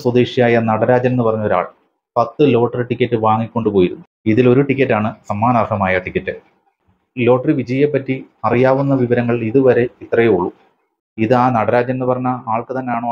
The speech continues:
അടിച്ചത്, ഇനി അദ്ദേഹം വാങ്ങിയ പത്ത് ലോട്ടറി പലർക്കായി കൊടുത്തിട്ടുണ്ടോ എന്നൊന്നും നമുക്കറിവില്ല. എങ്കിലും ഇപ്പോ നിലവിൽ ഇത്രയുമാണ് വിവരം. ഇതിനിടയ്ക്കാണ്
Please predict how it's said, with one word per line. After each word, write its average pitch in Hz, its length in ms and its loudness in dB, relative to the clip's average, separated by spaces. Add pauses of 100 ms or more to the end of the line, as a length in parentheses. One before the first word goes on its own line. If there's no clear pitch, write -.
അടിച്ചത്, 110 280 -6 (340)
ഇനി 123 160 0
അദ്ദേഹം 123 320 -2
വാങ്ങിയ 127 220 -4 (100)
പത്ത് 110 140 -8 (100)
ലോട്ടറി 123 280 -4 (500)
പലർക്കായി 120 440 0
കൊടുത്തിട്ടുണ്ടോ 117 560 -4 (360)
എന്നൊന്നും 120 320 -6
നമുക്കറിവില്ല. 113 500 -6 (600)
എങ്കിലും 135 280 -4 (380)
ഇപ്പോ 151 180 0 (380)
നിലവിൽ 131 300 -2 (280)
ഇത്രയുമാണ് 123 540 -2
വിവരം. 92 240 -6 (340)
ഇതിനിടയ്ക്കാണ് 147 580 -2